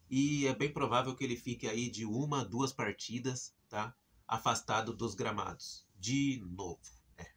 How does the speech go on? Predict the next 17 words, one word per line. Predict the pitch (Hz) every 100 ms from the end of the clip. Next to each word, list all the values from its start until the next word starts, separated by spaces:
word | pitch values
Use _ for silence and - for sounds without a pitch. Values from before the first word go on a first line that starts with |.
| _ _ _ _ _ _ _ _ _ -
E | 175
vamos | 180 175
esperar. | - 147 104 - _ _ - 117 -
Vamos | 139 131
esperar, | - 110 113 143 156 -
né? | - 117 135 - -
Espero | - 120 113
que | 113
o | 107
Ron-, | 104 -
Renato | 92 104 107 98
volte | 90 107 104
aí | 101 98 _ _ -
o |
quanto | - 127 110 110
antes. | 127 143 - - - _ - - - _
Mas, | 151 175 190 - -